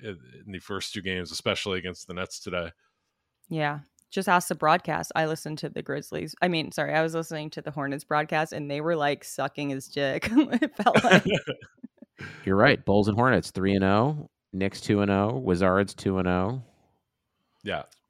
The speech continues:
Speaker 3: Um, yeah.
Speaker 1: On the, in the West,
Speaker 3: Okay.
Speaker 1: uh, Warriors, Jazz, Timberwolves, Nuggets, and Grizzlies are all two and oh as well. Nobody's played a third game yet,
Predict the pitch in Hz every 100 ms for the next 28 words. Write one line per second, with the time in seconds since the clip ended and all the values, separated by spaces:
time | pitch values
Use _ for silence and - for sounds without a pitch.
0 | _ - 90 87 85 85 87 - _ _
1 | _ _ _ - 113 220 - - _ 120
2 | 120 117 139 123 117 127 117 - 127 110
3 | 107 104 104 107 123 123 120 - 120 110
4 | 107 104 - - 120 107 101 101 92 101
5 | 101 95 85 - - _ _ _ 117 98
6 | 95 101 90 87 82 87 85 78 - -
7 | 92 82 82 78 90 80 78 98 90 87
8 | - 90 80 95 85 87 80 78 69